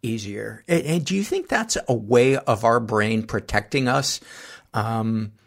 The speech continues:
trying to change the family that will never change, give it another shot?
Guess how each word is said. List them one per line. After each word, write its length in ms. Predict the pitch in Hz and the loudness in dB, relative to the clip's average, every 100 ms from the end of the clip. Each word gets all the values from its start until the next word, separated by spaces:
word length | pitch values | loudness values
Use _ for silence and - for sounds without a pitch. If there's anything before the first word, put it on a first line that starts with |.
| _ _ - | _ _ -10
trying 880 | - 110 120 120 123 123 127 135 | -4 0 2 4 4 4 4 0
to 300 | - 123 110 104 _ | 0 0 2 -2 _
change 340 | - 123 117 117 | 0 2 2 0
the 120 | 120 | 0
family 480 | - 113 110 113 117 | 2 0 2 0 0
that 200 | 113 - | 0 -2
will 160 | 113 113 | -2 0
never 380 | 113 110 123 | 0 0 -2
change, 840 | 107 - 123 117 117 117 117 107 98 | -4 -4 -2 0 2 2 0 -2 0
give 180 | 120 107 | 2 4
it 120 | 110 | 4
another 420 | 110 110 110 110 | 4 2 2 0
shot? 600 | 104 - 113 110 110 - | -2 0 2 4 2 -2